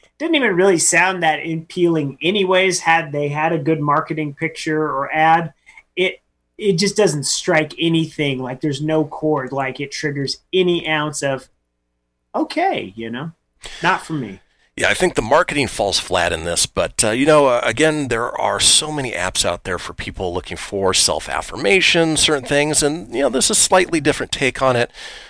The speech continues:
Speaker 2: Again, you know, if that's something you're looking for, might be worth checking out, and for five bucks, you know what?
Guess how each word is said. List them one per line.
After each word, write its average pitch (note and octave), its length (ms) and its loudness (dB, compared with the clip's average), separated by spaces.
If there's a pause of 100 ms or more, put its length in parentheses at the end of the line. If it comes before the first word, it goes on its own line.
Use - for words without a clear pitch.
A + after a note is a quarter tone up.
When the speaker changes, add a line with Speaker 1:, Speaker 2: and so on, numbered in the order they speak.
(180)
Speaker 2:
Again, A#2 340 2
you G#2+ 120 4
know, G#2 80 6
if F#2+ 100 2
that's G#2+ 160 0
something G#2 300 0
you're F2+ 80 0
looking B2 260 -4
for, - 340 -2
might F#3+ 220 2
be - 80 -2
worth E3+ 240 0
checking D#3+ 320 -2
out, D3+ 240 2
and C3 140 -10
for C#3+ 100 -10
five E3 300 2
bucks, E3 340 0
you F#3 80 -6
know G3+ 140 -2
what? B3+ 260 2